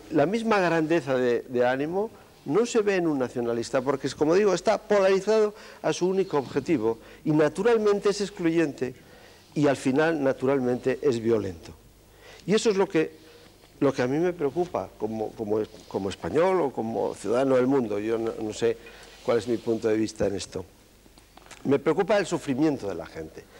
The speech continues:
Si el ciento por ciento de los miembros de una nación quisieran su independencia,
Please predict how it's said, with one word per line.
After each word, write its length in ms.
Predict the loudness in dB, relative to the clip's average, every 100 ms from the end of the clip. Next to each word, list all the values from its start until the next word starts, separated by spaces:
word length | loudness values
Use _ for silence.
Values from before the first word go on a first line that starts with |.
| -20 -20 -20 -20 -12
Si 180 | 0 2
el 140 | 2
ciento 420 | 2 0 0 0
por 160 | 0 -2
ciento 600 | 0 0 0 -2 -8 -4
de 120 | 0
los 120 | 2 4
miembros 400 | 2 2 0 2
de 80 |
una 160 | 2 2
nación 460 | 0 -2 -4 -4 -8
quisieran 540 | -10 -2 0 2 -2 -8 -18 -20 -20 _ -20 -12
su 180 | -4
independencia, 800 | -2 -2 -2 0 0 0 0 -2